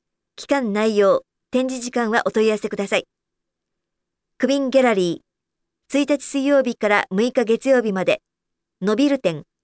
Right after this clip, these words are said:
区立小学校図画工作作品展。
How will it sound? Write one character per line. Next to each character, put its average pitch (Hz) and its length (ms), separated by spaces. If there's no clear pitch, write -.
区 254 100
立 269 200
小 262 180
学 254 180
校 190 400
図 190 140
画 269 160
工 269 220
作 254 240
作 - 240
品 226 200
展。 160 220